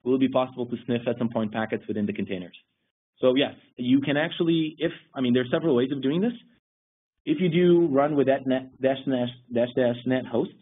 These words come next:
means that your containers will be participating on your host networking, and so sniffing on any of those interfaces will allow you to sniff all the packets in and out of all containers. But you can also sniff on the particular interfaces for Docker containers, and you could have a sister container that has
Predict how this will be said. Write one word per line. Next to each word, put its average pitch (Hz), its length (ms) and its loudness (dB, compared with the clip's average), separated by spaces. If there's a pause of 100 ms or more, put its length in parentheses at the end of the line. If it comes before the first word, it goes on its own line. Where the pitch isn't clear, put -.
(380)
means 131 340 2
that 120 400 2
your 120 120 0
containers 123 440 -2
will 117 120 2
be 120 120 4
participating 113 680 -2
on 101 140 0
your 98 100 2
host 107 200 -2
networking, 139 440 -2 (180)
and 117 140 0
so 107 100 0 (120)
sniffing 120 320 2
on 107 120 0
any 110 200 2
of 101 60 -4
those 104 120 0
interfaces 104 540 -2 (200)
will 107 160 2
allow 104 180 2
you 104 80 0
to 104 160 -8
sniff 101 180 0 (100)
all 95 140 -6
the 95 80 -6
packets 95 400 -4 (200)
in 110 120 0
and 104 100 2
out 101 180 0
of 95 120 -2
all 98 80 2
containers. 113 400 -2 (420)
But 143 480 2
you 131 80 2
can 127 160 0
also 131 420 -2 (260)
sniff 123 220 -2
on 120 120 0
the 120 40 -2
particular 113 420 -4
interfaces 104 640 -8 (280)
for 101 120 -8
Docker 101 240 -6
containers, 95 440 -10 (240)
and 113 80 -6
you 120 80 0
could 120 140 -2
have 113 240 -4
a 107 100 -10
sister 110 200 -10
container 101 420 -6
that 95 140 -12
has 101 200 -6